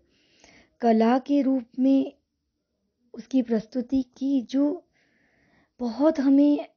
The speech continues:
पाठक के रूप में चौंकाती है और हम इसे भूल नहीं सकते।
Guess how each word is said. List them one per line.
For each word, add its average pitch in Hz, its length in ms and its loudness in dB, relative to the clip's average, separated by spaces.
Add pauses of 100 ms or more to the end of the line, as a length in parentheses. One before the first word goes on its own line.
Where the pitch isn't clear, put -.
(300)
पाठक 226 420 -8
के 285 140 -4
रूप 269 280 -2
में 262 120 4
चौंकाती 226 720 -2
है 285 240 0
और 285 420 -4 (960)
हम 285 180 4
इसे 302 280 0
भूल 254 520 0
नहीं 196 240 -4
सकते। 269 600 -10